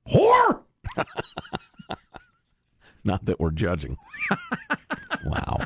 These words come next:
Speaker 2: nice.
Speaker 1: Too bad
Speaker 2: Nice.
Speaker 1: Sean wasn't here to hear that.
Speaker 2: You were born a hundred fifty years too late. You'd have made an excellent Victorian.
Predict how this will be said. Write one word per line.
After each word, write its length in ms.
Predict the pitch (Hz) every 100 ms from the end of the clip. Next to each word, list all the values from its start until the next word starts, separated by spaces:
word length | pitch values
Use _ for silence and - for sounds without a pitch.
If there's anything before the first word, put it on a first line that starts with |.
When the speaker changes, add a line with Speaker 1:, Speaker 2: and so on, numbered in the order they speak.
| -
Speaker 2:
nice. 580 | 78 90 - 82 - - - - - - _
Speaker 1:
Too 80 | 127
bad 160 | 127 107
Speaker 2:
Nice. 80 |
Speaker 1:
Sean 240 | 143 135 131
wasn't 220 | 123 135
here 100 | 139
to 80 | 135
hear 140 | 151
that. 180 | 78 67
Speaker 2:
You 80 | 127
were 80 | -
born 240 | 127 160
a 40 | 110
hundred 320 | 151 170 123
fifty 320 | - 165 -
years 400 | 120 127 151 -
too 180 | - 131
late. 360 | 120 82 76 - - - -
You'd 180 | 185 185
have 80 |
made 160 | 143 160
an 160 | 127 -
excellent 380 | 127 - 127 104
Victorian. 640 | 104 - 82 80 65 69